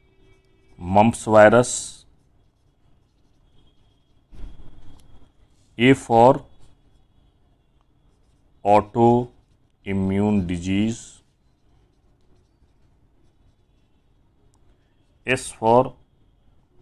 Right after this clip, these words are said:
scorpion venom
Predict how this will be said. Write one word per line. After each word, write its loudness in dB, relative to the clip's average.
scorpion -2
venom -2